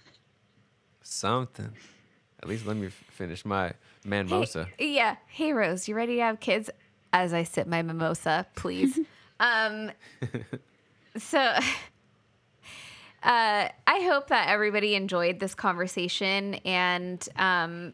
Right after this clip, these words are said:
Speaker 2: I encourage everybody to, you know, stick to what works best for their life.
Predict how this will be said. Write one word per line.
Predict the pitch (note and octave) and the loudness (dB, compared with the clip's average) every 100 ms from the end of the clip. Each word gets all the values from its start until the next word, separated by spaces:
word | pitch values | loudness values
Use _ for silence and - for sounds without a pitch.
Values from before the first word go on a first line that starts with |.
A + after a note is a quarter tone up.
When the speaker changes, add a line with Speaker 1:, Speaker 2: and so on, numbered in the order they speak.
| - | -2
Speaker 2:
I | F#3 | 0
encourage | F#3+ F#3+ A3+ G#3+ G#3 - | 0 -2 0 0 -2 -2
everybody | F#3 F#3+ F3+ F#3 F#3 F#3 | 0 -2 0 0 0 -4
to, | - - F#3+ F3+ F3 F3 F3 F3 - - | -6 -8 -6 -4 -4 -4 -4 -6 -6 -10
you | - F3+ | -10 -6
know, | F3 F3+ | -4 -4
stick | - - G#3 G#3 - | -8 -2 -2 -2 -6
to | A3 | -2
what | F#3+ F3 | 0 2
works | F3+ F#3 - | 0 -2 -2
best | F#3 F3+ - | 0 0 -2
for | - G3 | -4 0
their | G3 G3+ | 2 2
life. | F#3+ F#3 G3 B3 - - - | 4 4 2 -2 -6 -20 -20